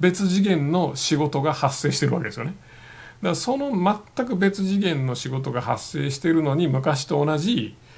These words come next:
その枠の何パーとかそういうね、えー、料金体系使ってたら、まあ、それはあんまうまくいかないんじゃないかなと、個人的には思ってます。まあ、なので、あの、もしね、あなたがその代理店やると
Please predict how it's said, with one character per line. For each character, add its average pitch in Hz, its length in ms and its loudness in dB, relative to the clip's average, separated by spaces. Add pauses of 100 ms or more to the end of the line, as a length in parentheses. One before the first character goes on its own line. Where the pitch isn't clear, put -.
(180)
そ - 100 -10
の 120 120 -2
枠 120 400 0
の 110 320 2
何 117 240 -4
パ 151 140 -4
ー 131 120 2
と - 80 -8
か 107 80 -6
そ 135 220 -2
う 151 60 0
い 156 80 4
う 156 220 2
ね、 165 140 -4 (560)
え 135 680 -2
ー、 127 40 0
料 139 120 2
金 135 160 0
体 135 200 2
系 110 160 -8
使 - 180 -4
っ 113 60 -4
て - 120 -18
た 120 80 -2
ら、 113 280 0
ま 139 80 -2
あ、 139 40 -2
そ 170 140 -6
れ 185 60 0
は 180 300 2
あ - 20 -2
ん 175 80 0
ま 175 100 0
う 170 40 -2
ま 170 180 2
く 123 340 -4
い 110 40 -8
か 135 160 -2
な 135 80 4
い 139 40 4
ん 135 40 4
じ 113 80 0
ゃ 101 40 -4
な 98 80 -10
い 92 40 -10
か 101 100 -10
な 139 120 0
と、 135 240 -10 (280)
個 151 120 -2
人 127 120 0
的 160 100 -4
に 175 80 0
は - 140 -4
思 131 160 -6
っ - 20 -8
て - 180 -14
ま - 100 -12
す。 - 200 -8 (360)
ま 175 100 4
あ、 165 40 6
な 170 120 6
の 135 120 2
で、 127 240 2 (320)
あ 110 180 -2
の、 98 400 -2
も 123 100 0
し - 160 -6
ね、 127 240 -4 (320)
あ 123 60 -6
な 104 100 -6
た 101 100 -6
が 95 80 -6
そ - 100 -6
の 95 80 -6
代 101 160 -4
理 98 60 -8
店 98 240 -6
や 98 100 -6
る 123 100 0
と 135 120 -10